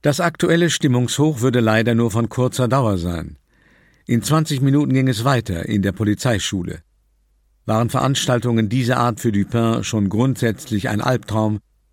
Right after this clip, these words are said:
würde sich diese ganz bestimmt noch schlimmer gestalten als alle anderen zuvor. Vor einem Monat war der Präfekt unangekündigt in Concarneau aufgetaucht. Freudestrahlend hatte er vor Dupin gestanden. „Ich habe Neuigkeiten, eine große Ehre für Sie,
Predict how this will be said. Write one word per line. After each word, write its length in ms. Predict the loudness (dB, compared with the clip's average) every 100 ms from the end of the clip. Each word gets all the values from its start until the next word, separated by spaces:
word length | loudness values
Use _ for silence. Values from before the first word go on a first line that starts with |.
| _ -2
würde 160 | 0
sich 220 | 0 -2
diese 340 | 0 0 2 2
ganz 260 | 0 0
bestimmt 360 | -2 -2 0 0
noch 180 | 0 -2
schlimmer 300 | 0 0 0
gestalten 640 | -2 -2 -2 -2 -4 -4
als 240 | -6 -6 -2
alle 220 | -2 0
anderen 360 | 0 0 -2
zuvor. 480 | -4 -6 -8 -8 -10 -18 _ _ _ _ _ _ _ _ _
Vor 160 | -4 0
einem 180 | 2 4
Monat 460 | 4 4 2 2
war 80 | 2
der 120 | 2
Präfekt 560 | 0 -2 0 -2 -2 -8
unangekündigt 840 | -2 0 2 0 -2 0 0 0
in 100 | -2
Concarneau 540 | -2 -2 0 0 0 0
aufgetaucht. 720 | -2 -2 -2 0 0 -2 -12 _ _ _
Freudestrahlend 960 | -2 0 2 0 -2 0 0 0 -2
hatte 160 | -2 -2
er 100 | -2
vor 220 | 0 0
Dupin 360 | 0 0 0
gestanden. 540 | 0 -2 -2 -2 -2 -6 _ _ _ _ _
„Ich 160 | 0 2
habe 200 | 4 4
Neuigkeiten, 680 | 4 4 2 -2 -4 -8 -4
eine 240 | 0 2
große 340 | 4 4 4
Ehre 280 | 4 4 4
für 180 | 2 0
Sie, 240 | 0 -2